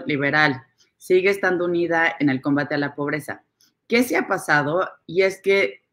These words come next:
somos víctimas del, del mismo éxito de los gobiernos de la Cuarta Transformación. Es decir,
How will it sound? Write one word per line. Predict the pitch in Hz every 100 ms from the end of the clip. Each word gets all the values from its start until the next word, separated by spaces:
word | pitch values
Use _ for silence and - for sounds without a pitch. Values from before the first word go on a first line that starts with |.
| _ _
somos | - 220 220
víctimas | 202 202 214 202 196
del, | 165 139 -
del | 156 147
mismo | 156 196 190 190
éxito | 185 196 196 185
de | 180
los | 147 143
gobiernos | 147 156 160 165 165
de | 151
la | 123 127
Cuarta | 143 151 156
Transformación. | 143 147 151 170 180 214 302
Es | 254
decir, | 185 180 202 196